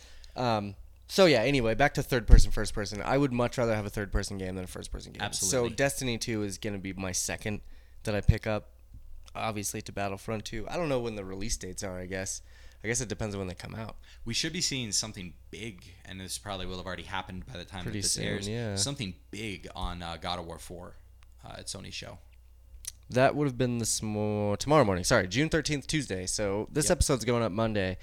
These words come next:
Speaker 2: Yeah, so
Speaker 1: And if
Speaker 2: th-,
Speaker 1: you guys
Speaker 2: that
Speaker 1: are listening
Speaker 2: happens
Speaker 1: to it
Speaker 2: tomorrow.
Speaker 1: now, you
Speaker 2: Yeah.
Speaker 1: can wa-, you can listen to it
Speaker 2: Yeah,
Speaker 1: tomorrow.
Speaker 2: there, there's some big God of War four news expected,
Speaker 1: Behind
Speaker 2: so.
Speaker 1: the curtain.
Speaker 2: Uh,
Speaker 1: There's a
Speaker 2: pretty,
Speaker 1: lot of
Speaker 2: pretty
Speaker 1: stuff,
Speaker 2: excited.
Speaker 1: so.
Speaker 2: They, they put up a,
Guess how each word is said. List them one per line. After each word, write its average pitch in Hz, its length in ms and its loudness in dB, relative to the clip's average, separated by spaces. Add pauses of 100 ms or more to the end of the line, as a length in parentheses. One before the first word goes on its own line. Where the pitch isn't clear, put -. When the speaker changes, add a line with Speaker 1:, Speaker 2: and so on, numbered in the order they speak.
Speaker 2:
Yeah, 160 240 -6
so - 240 -4
Speaker 1:
And 104 160 2
if 101 60 -2
Speaker 2:
th-, 127 100 2
Speaker 1:
you 131 60 8
guys 120 80 6
Speaker 2:
that - 60 8
Speaker 1:
are - 20 8
listening 113 240 4
Speaker 2:
happens 101 100 -2
Speaker 1:
to 110 80 4
it 95 40 2
Speaker 2:
tomorrow. 117 180 2
Speaker 1:
now, 101 40 2
you 98 120 0
Speaker 2:
Yeah. 107 60 -8
Speaker 1:
can 98 180 -4
wa-, 98 100 -2
you 92 140 -6
can 104 100 -6
listen 95 240 -6
to 101 60 -6
it 98 40 -6
Speaker 2:
Yeah, - 100 -4
Speaker 1:
tomorrow. 98 220 -4
Speaker 2:
there, 123 240 -6
there's 139 200 0
some 131 240 -4
big 120 240 -4
God 101 160 0
of 90 60 -8
War 87 120 -6
four 90 240 -12
news - 240 -10
expected, - 280 6
Speaker 1:
Behind 85 340 0
Speaker 2:
so. 73 160 -2
Speaker 1:
the 92 200 0
curtain. - 720 -8 (260)
Speaker 2:
Uh, - 320 -14 (100)
Speaker 1:
There's 135 140 0
a 135 40 2
Speaker 2:
pretty, 123 120 8
Speaker 1:
lot 117 180 8
of 95 60 -2
Speaker 2:
pretty - 160 -4
Speaker 1:
stuff, 85 160 -8
Speaker 2:
excited. 80 140 -6
Speaker 1:
so. 67 60 -6
Speaker 2:
They, 127 100 -4
they 127 120 -6
put 160 180 -4
up - 100 -10 (220)
a, 104 340 -4